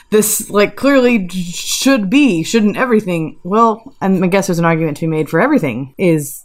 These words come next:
a kingdom issue because it affects the image bearers of God. Now I just rambled and I don't actually have an ending point to that thought besides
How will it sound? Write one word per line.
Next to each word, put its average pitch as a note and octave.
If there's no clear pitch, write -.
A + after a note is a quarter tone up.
a F3+
kingdom D3+
issue F#3
because D3+
it D3
affects -
the -
image D#3+
bearers D3
of C#3+
God. D3
Now F3+
I F3
just E3
rambled F3+
and D3+
I D3+
don't D#3
actually D#3+
have D#3
an D#3+
ending D#3+
point F3+
to F#3+
that E3
thought F#3
besides E3+